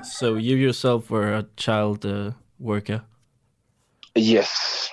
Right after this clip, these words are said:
Speaker 1: And how did you get into the, into child labor?
Speaker 2: Yeah, uh, as, as I said, uh, my grandfather was a cocoa farmer. So we were living,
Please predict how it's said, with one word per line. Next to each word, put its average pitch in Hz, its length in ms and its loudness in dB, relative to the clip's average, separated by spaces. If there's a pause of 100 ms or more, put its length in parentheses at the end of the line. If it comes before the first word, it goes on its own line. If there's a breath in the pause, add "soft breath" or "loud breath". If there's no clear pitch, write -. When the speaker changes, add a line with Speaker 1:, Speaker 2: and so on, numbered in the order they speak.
Speaker 1:
And 107 180 4
how 123 180 4
did 139 220 0
you 117 240 4
get 110 260 2
into 113 380 2
the, 104 380 -4 (580)
into 120 260 2
child 104 400 0
labor? 104 380 -4 (800)
Speaker 2:
Yeah, 131 220 8
uh, 113 400 6
as, 135 160 -4 (180)
as 123 220 4
I 107 80 4
said, 110 420 2 (720 loud breath)
uh, 98 340 -2
my 113 280 4
grandfather 117 640 2 (220)
was - 280 0 (1120 loud breath)
a 87 220 4
cocoa 117 380 2
farmer. 101 540 0 (500 loud breath)
So 123 580 6
we 143 240 4
were 120 280 6
living, 131 560 2